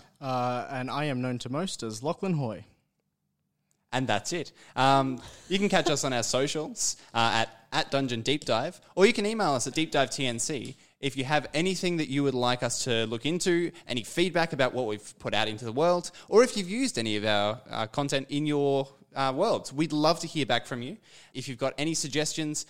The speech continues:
Speaker 2: or wanna share what you've done, we would love to see that.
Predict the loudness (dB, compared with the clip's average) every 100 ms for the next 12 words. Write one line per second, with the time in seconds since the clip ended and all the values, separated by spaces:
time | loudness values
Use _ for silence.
0 | -18 _ 0 2 2 0 0 2 2 0
1 | -4 -2 2 2 0 -10 -20 _ _ -6
2 | -4 -4 -2 -2 -4 -8 -4 -4 -4 -6
3 | -12